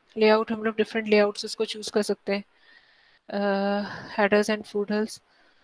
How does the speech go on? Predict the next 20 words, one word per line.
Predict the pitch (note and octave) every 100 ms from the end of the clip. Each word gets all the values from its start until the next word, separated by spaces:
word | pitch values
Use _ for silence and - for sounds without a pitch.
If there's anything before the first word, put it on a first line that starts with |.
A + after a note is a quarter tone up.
| _ _ _ _ _ _ _
अच्छा, | - G3 - - - F#3 F#3 F#3+ - _ _ _ _ _ _ _ _ _ _ _ _ _ _ _ _ _ -
अ, | G3+ G3 G3 G3+ _ -
चलो | A3 G#3+
सिंपल | - G3 G3+
से | G3+ G3+
देख | G3+ G3
लेते | G3 G3+
हैं, | G#3+ - _ _
ठीक | A#3 -
है। | A#3+ _ _ _ _ _ _ _ _ _ _ -
Okay, | F#3+ - F3+ - _ _
create | A3+ A3 A3
report, | A3 G#3+ A3 A#3+ - _ _ _ -
ईएमपी | A3+ A3 G#3 A3
नाम | G#3+ G#3
की | G#3 G#3+
हमारी | G#3 G#3 G3+
report, | G3+ A3 C4+ _ _ _ _ _ _ _ -
then | G#3+ B3+
finish। | - F3 E3 F#3